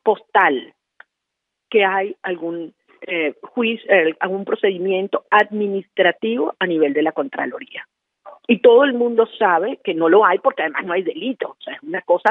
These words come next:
totalmente inventada cómo funciona el sistema judicial represivo de este, de este régimen. Y además tiene la, la, digamos, la segunda aberración de que la sala político-administrativa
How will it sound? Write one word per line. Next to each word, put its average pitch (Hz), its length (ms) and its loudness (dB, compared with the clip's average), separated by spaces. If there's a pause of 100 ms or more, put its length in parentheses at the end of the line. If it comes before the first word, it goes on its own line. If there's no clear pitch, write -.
totalmente 208 1120 -2
inventada 180 960 2
cómo 143 220 -10
funciona 165 600 -6 (300)
el 202 160 0
sistema 175 420 0
judicial 170 600 0
represivo 151 640 -4
de 143 80 -4
este, 151 240 -8 (280)
de 151 80 -4
este 160 160 -4
régimen. 165 440 -4 (200)
Y 302 240 6
además 220 760 0 (120)
tiene 196 360 -6
la, 190 180 -4 (300)
la, 170 140 4
digamos, 196 340 4
la 175 180 4 (160)
segunda 254 640 4
aberración 160 760 -4 (640)
de 202 260 2
que 180 440 -2 (120)
la - 180 -16
sala 196 180 -6
político-administrativa 208 1300 -4